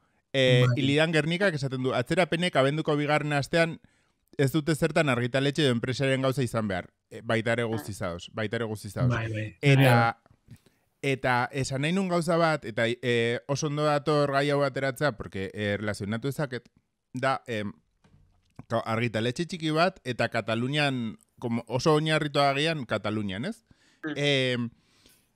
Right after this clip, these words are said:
Speaker 1: oso, oso oinarritua ez, oso... Bueno,
Speaker 3: Oso.
Speaker 1: eh, berdin du, eh, da kontua da, claro, eh, Euskal Herrian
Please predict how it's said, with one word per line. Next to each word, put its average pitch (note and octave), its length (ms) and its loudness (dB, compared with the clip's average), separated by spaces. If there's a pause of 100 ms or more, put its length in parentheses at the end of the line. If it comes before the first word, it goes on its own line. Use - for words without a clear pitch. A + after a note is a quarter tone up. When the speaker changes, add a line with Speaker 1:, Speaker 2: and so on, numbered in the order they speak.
(260)
Speaker 1:
oso, C#3 280 2
oso C3+ 340 2
oinarritua C3 500 -2
ez, G2+ 100 -8
oso... A2+ 460 -4 (760)
Bueno, C3+ 260 -2
Speaker 3:
Oso. - 140 -12 (840)
Speaker 1:
eh, C3 480 0
berdin C3 280 0
du, G2+ 120 -2
eh, C3+ 520 0 (360)
da C3 180 0
kontua C3 320 2
da, F#3 140 4 (220)
claro, C#3+ 340 0 (120)
eh, B2+ 220 0
Euskal C3+ 340 -2
Herrian F3+ 460 2